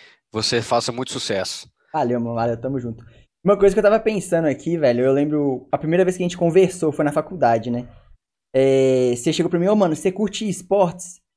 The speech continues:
Speaker 2: E foi, mano, numa questão, tipo assim, de três anos pra cá, isso, dessa pergunta de "você curte esportes?", você passou pela Bulldozer, teve uma passagem curta pelo Santos,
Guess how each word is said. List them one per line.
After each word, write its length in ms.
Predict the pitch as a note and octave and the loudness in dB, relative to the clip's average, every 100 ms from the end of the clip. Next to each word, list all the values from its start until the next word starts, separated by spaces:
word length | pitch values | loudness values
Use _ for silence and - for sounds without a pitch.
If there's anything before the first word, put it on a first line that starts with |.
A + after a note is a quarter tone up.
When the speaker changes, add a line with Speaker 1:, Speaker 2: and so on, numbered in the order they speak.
| _ _ | _ _
Speaker 2:
E 60 | C#3 | 0
foi, 180 | G3 G#3 | 4 6
mano, 320 | A3 F3 C#3+ | 6 4 4
numa 220 | D#3+ F3 | 4 2
questão, 340 | F#3+ G3 G3+ | 2 2 0
tipo 200 | G3 - | -4 -2
assim, 280 | G#3 G3+ F#3+ | -4 -2 -4
de 640 | D3+ E3 F3 E3+ D3 C3 - _ _ | -4 -4 -4 -4 -6 -8 -14 _ _
três 240 | G3+ B3 | 2 4
anos 220 | G#3+ A3 - | 2 0 0
pra 180 | A3+ G3+ | 0 2
cá, 240 | G3+ F#3+ | 2 2
isso, 420 | E3 G#3 - A#3+ - _ _ _ _ _ _ _ _ | 2 -2 -6 -8 -8 _ _ _ _ _ _ _ _
dessa 200 | F3+ F#3+ | 0 0
pergunta 440 | A3 A3+ G3 F#3+ F#3 | 2 2 4 2 0
de 60 | |
"você 160 | F#3 G#3 | 2 0
curte 380 | G3+ B3 - A#3+ | 2 -2 -2 -6
esportes?", 640 | - - F#3 A3+ - - _ _ _ _ | -4 2 4 2 -2 -16 _ _ _ _
você 140 | G#3 | 0
passou 720 | G#3 A3 A3 - D#3+ C3 - _ _ _ - | 2 0 0 2 2 2 -4 _ _ _ 2
pela 200 | F3+ F3 | 4 4
Bulldozer, 880 | F3 G#3+ D3+ F#3 C4 G4 F#4+ - _ _ _ _ _ - | 4 0 4 6 6 4 0 -4 _ _ _ _ _ 0
teve 180 | F#3+ | 2
uma 280 | G#3+ G#3+ G3+ | 4 6 4
passagem 480 | G3+ G3+ G#3 G3 G3+ | 4 0 2 0 0
curta 360 | G3 A#3 G3+ G3 | -2 -2 0 0
pelo 280 | G#3 G3 | 2 2
Santos, 680 | F3+ - G3 C#4 - - - | 0 0 0 0 -6 -20 -20